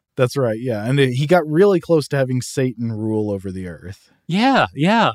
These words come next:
Speaker 2: I, I mean, I guess it, I mean, you know, a, a lot of authors have explored this. I mean, the, the holidays have their roots in very old traditions that, you know, are about,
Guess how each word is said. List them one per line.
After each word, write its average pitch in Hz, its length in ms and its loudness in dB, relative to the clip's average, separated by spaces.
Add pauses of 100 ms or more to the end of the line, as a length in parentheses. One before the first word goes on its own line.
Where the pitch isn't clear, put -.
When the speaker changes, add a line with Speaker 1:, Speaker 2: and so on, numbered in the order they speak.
Speaker 2:
I, 139 200 -2
I 135 120 0
mean, 151 160 2
I 147 100 0
guess 143 300 -2
it, 151 160 0 (180)
I 147 60 -4
mean, 113 240 -4 (400)
you 117 160 -10
know, 87 220 -12
a, 127 260 -8
a 110 320 -12
lot 113 180 -2
of 107 120 -2
authors 107 300 0
have 107 100 -4
explored 101 440 -2
this. 110 240 -2
I 147 40 2
mean, 110 160 2
the, 107 200 2
the 113 100 -2
holidays 117 760 2 (360)
have 113 200 -2
their 110 180 2
roots 110 400 0
in 104 300 -2
very 113 300 4
old 113 240 2
traditions 110 560 -4
that, 101 260 -4
you 120 100 -6
know, 101 120 -4
are 104 100 0
about, 110 460 2